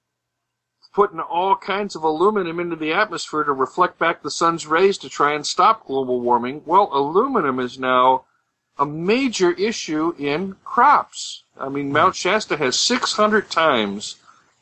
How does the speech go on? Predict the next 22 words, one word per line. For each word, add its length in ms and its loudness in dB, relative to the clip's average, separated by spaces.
the 100 2
amount 460 4
of 120 -2
aluminum 560 0
in 80 -4
its 140 -8
soil 240 4
than 180 -4
it 100 -8
had, 420 -2
you 120 -6
know, 280 0
a 80 -4
few 180 -8
decades 440 -2
ago 220 -2
because 420 -2
we're 220 4
poison 580 0
in 100 -8
the 140 -4
atmosphere. 640 -6